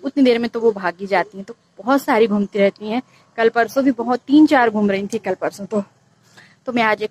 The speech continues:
पॉट बना रही हूँ और सिंपल सा पॉट बना रही हूँ, अ, ज़्यादातर लोगों को वो बनाते आता है, लेकिन फिर भी मैं आप लोगों के साथ शेयर कर रही हूँ। और, अ, थोड़ी बहुत साफ़ सफाई, हाँ मैंने कुछ, अ, मेरी जो ऑयल की केन थी ना, उन्हें भी मैंने काटा हुआ है फिर से और उसमें एक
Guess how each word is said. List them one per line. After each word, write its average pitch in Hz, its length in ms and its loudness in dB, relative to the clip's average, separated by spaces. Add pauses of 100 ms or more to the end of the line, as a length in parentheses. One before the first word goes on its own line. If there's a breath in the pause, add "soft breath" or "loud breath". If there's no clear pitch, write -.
पॉट 208 240 0
बना 214 260 0
रही 220 120 -6
हूँ 262 140 2
और 254 120 2
सिंपल 226 360 -6
सा 247 100 -6
पॉट 233 280 -2
बना 226 220 -2
रही 240 120 -2
हूँ, 277 160 4 (640 soft breath)
अ, 285 180 2
ज़्यादातर 247 420 0
लोगों 233 180 2
को 247 120 -10
वो 247 120 2
बनाते 202 440 -4
आता 202 280 -2
है, 214 300 -6
लेकिन 262 240 0
फिर 220 180 -4
भी 202 100 -16
मैं 226 120 -2
आप 185 180 -4
लोगों 202 120 -14
के 202 120 -20
साथ 240 220 -6
शेयर 233 260 -2
कर 208 160 -4
रही 208 140 -10
हूँ। 247 120 -2 (440 loud breath)
और, 190 400 -4
अ, 185 380 -2 (1200)
थोड़ी 185 120 -8
बहुत 190 180 -8
साफ़ - 180 -6
सफाई, 208 300 0
हाँ 202 160 2
मैंने 180 220 0
कुछ, 220 300 -4
अ, 190 720 -2
मेरी 190 220 -4
जो 196 560 -2
ऑयल 196 200 0
की 226 120 -14
केन 214 280 -6
थी 226 140 -4
ना, 269 80 4
उन्हें 208 260 0
भी 214 80 -6
मैंने 208 280 -6
काटा 180 340 -4
हुआ 196 220 -2
है 214 60 2
फिर 196 240 -4
से 208 260 0
और 214 180 2
उसमें 208 240 -8
एक 202 80 -8